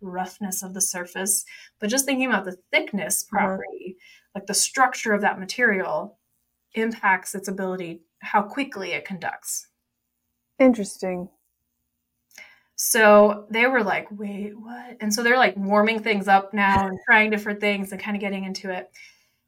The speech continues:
Speaker 1: And then I start just going through all these scenarios. And what I've been trying to figure out a good way to do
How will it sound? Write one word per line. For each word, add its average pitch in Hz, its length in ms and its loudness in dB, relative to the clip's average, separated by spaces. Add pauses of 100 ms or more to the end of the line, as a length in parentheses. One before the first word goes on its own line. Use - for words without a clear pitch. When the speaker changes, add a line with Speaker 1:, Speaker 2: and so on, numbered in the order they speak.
(120)
Speaker 1:
And 214 160 6
then 214 140 6
I 202 120 6
start 220 360 2
just 214 180 -4
going 214 240 4
through 208 160 -2
all 185 80 -4
these 185 220 -6
scenarios. 196 760 -4 (400)
And 233 140 0
what 320 100 4
I've 349 280 6 (200)
been 214 440 4 (220)
trying 285 280 -4
to 277 60 -4
figure 214 240 -2
out 190 100 0
a - 40 -6
good 190 140 -8
way 180 120 -6
to 175 80 -12
do 196 440 -6